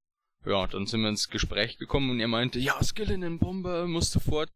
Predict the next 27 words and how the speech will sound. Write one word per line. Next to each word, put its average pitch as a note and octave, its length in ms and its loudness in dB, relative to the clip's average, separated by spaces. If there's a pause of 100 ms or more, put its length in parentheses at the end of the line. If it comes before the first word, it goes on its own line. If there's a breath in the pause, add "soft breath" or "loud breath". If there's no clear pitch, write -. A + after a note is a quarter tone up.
(180)
kannst - 180 0
bei - 80 4
uns E3+ 220 -2
mitfliegen, D#3 800 -2
kein B2+ 240 -2
Problem.“ D3+ 440 0
Und A#2 140 0
ich B2 160 0
so, A2 220 -2
„Was, D3+ 240 0
da C3+ 80 0
kann C3 180 0
jeder D3 220 0
mitfliegen?“ F#3+ 640 0 (400 loud breath)
Wusste F3 360 0
ich F3+ 100 0
nicht. G3+ 420 0 (560 loud breath)
Ja, A2+ 220 2
ein, A#2 160 2
zwei C3 180 2
Monate C3+ 380 0
später B2+ 340 2
saß C3+ 240 0
ich B2 180 -4
in B2+ 180 4
einem B2 220 -2 (140)
Bomber C#3 320 2